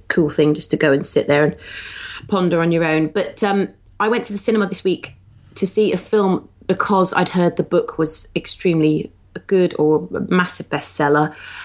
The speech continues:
Um, and that was what drew me to the film. And I, I did enjoy the film,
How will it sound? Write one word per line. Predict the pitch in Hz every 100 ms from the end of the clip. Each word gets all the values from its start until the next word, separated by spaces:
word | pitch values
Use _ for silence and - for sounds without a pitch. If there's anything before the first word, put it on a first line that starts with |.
| - -
Um, | - 160 165 160 -
and | 175
that | 185
was | 175 175
what | 160 -
drew | - 175
me | 165
to | -
the | 175
film. | - 175 147 165 202 _ _ - _ _ _ - -
And | 202
I, | 202 196
I | 208
did | 226 196
enjoy | 185 208 214
the |
film, | 175 165 180 240